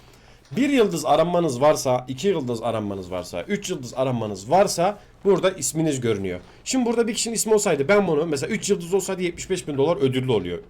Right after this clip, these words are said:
İki yıldızda elli, tek yıldız aranması varsa da yirmi beş bin dolar ödül, ödül veriyor.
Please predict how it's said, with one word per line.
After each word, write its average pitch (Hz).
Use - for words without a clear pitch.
İki 190
yıldızda 127
elli, 202
tek 208
yıldız 127
aranması 117
varsa 147
da 220
yirmi 175
beş 147
bin 139
dolar 113
ödül, 107
ödül 120
veriyor. 131